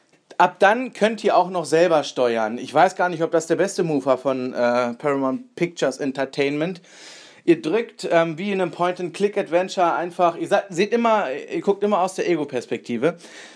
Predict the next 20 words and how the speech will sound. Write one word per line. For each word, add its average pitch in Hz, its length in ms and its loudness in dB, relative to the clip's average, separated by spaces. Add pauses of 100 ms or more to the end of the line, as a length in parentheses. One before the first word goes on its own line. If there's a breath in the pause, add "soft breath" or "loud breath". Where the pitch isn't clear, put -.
(560 loud breath)
Ihr 196 180 4
drückt 233 300 0
irgendwo, 202 580 2 (380)
äh, 170 340 4
dann 170 180 2
in 170 120 -6
diesem, 160 440 -4
in 160 100 -2
dieser 151 220 2
Bar 156 340 2
auf 151 200 -4
dem, 143 480 -6
auf 131 120 -4
dem 139 100 -4
Boden, 180 360 2
wo 156 140 2
ihr 147 80 6
dann 131 140 -2
hinlauft 170 640 0
und 147 460 -6